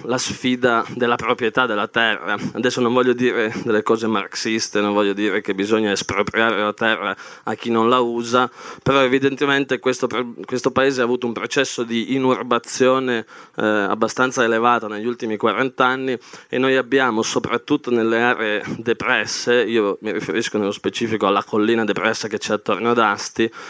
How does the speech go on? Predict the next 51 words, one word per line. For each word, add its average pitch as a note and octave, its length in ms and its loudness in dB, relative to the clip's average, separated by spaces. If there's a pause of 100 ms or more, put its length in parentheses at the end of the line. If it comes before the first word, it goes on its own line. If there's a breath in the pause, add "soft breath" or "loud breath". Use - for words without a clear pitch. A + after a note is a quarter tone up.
(320 loud breath)
eh, A2+ 420 4
interi D3+ 500 2
ettari C#3 580 0
che B2 120 -4
sono C3+ 220 0
di B2 80 2
proprietà A#2 440 0
di A#2+ 120 -4
gente A#2 400 0
che A2+ 120 -8
abita A2 320 0
a G#2 60 0
Milano, A2+ 520 2
a A2 60 0
Genova, A2+ 520 2 (180)
a G2 100 -6
Torino, A#2 580 0
piuttosto A2 440 -2
che A2 80 -2
nelle G#2+ 180 0
grandi A2 280 0
città - 300 -6
europee, G#2+ 480 2
piuttosto A2 360 -4
che G#2+ 100 -2
in G#2+ 100 0
America, A#2 600 0 (480 loud breath)
e, D3+ 380 2
eh, G#2+ 580 2
non A#2+ 180 2
ha A#2+ 80 2
nessun A#2 380 0
interesse A#2+ 580 0
a - 20 -2
metterli A2+ 360 -2
in A2+ 80 -2
cultura, C#3 460 2
non A2+ 160 -2
ha A2 40 -2
nessun A2 320 -4
interesse A#2 520 -4
ad A2 60 -4
avviare G#2+ 460 0
dei G2+ 160 -2
progetti G#2+ 520 -2
di G#2 80 0
valorizzazione, A2 1000 0
di A#2 100 -2
fatto A#2+ 320 0
però A2+ 240 0
questo A2 440 0